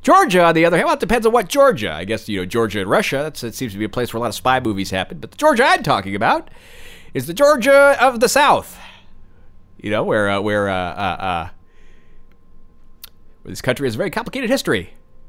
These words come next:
But you don't need to bring that up when you're joking about the weather. Got a, he was a comedy weatherman on, uh,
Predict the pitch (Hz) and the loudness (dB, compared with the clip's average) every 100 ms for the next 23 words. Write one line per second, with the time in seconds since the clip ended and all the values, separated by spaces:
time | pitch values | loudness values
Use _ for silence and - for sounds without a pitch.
0 | - - - - - - - _ - - | -20 -20 -20 -20 -20 -20 -20 _ -20 -20
1 | - - - - _ - - - - - | -20 -20 -20 -20 _ -20 -20 -20 -20 -20
2 | - - - - 214 254 220 220 233 320 | -20 -20 -8 2 4 4 2 2 4 4
3 | 320 330 247 196 190 131 294 294 302 294 | 4 2 0 0 0 2 0 4 2 2
4 | 247 170 104 - - - - - - - | 4 4 2 -4 -18 -20 -20 -20 -20 -20
5 | - 170 151 139 123 131 139 127 - 277 | -4 2 4 4 2 0 0 0 -2 -2
6 | 302 285 262 269 277 294 359 170 147 131 | 0 0 4 4 4 2 4 4 4 4
7 | 120 113 107 104 | 4 2 0 -2